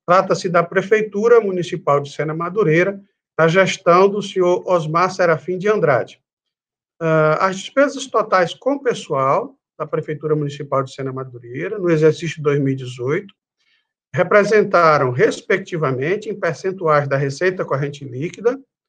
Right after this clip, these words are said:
ah, o equivalente a sessenta e cinco vírgula setenta e seis por cento no primeiro quadrimestre, sessenta e dois vírgula noventa e sete no segundo quadrimestre,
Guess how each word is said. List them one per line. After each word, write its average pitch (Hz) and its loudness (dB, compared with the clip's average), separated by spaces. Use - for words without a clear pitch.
ah, 143 4
o 160 4
equivalente 196 4
a 135 4
sessenta 226 -2
e 196 -4
cinco 196 -6
vírgula 165 0
setenta 151 -4
e 135 -8
seis 131 -6
por - -14
cento 185 -2
no 165 -4
primeiro 147 -6
quadrimestre, 127 -4
sessenta 196 0
e 185 2
dois 165 4
vírgula 160 4
noventa 151 2
e 143 -4
sete 135 -4
no - -8
segundo 139 -6
quadrimestre, 131 -2